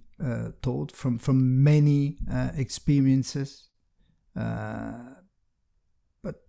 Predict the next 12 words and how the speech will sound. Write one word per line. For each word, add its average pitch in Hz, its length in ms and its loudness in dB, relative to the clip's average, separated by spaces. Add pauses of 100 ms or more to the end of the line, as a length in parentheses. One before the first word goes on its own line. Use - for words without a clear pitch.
in, 202 240 6
in 170 100 6
some 175 220 4
way, 175 140 4
yes, 151 500 -2
I 135 120 0
am 127 140 0
self-taught. 156 640 -6
Also 156 280 4
because, 135 440 -4
you 135 60 0
know, 123 240 -2